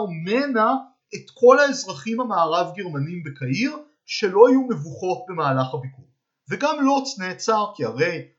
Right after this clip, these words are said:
הכיסוי שלו היה אזרח מערב גרמני.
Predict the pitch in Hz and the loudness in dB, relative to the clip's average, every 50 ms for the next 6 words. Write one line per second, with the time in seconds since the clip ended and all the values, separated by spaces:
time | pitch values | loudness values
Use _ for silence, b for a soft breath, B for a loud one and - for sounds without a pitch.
0 | _ _ _ - - - - - 269 320 330 330 - - 285 247 208 196 196 208 | _ _ _ -20 -16 -12 -10 -6 -4 -4 -4 -4 -6 -6 -4 -4 -4 -4 -4 -4
1 | 214 - - _ _ - 175 175 170 175 175 170 175 170 - 165 135 - 120 113 | -6 -8 -12 _ _ -8 -6 -4 -2 -2 0 0 0 -2 -4 -8 -8 -8 -8 -8
2 | - - 143 147 139 131 - 95 98 107 117 156 160 185 214 226 254 277 269 | -8 -6 -4 -4 -4 -4 -4 -8 -12 -10 -8 -8 -6 -4 -4 -4 -4 -4 -6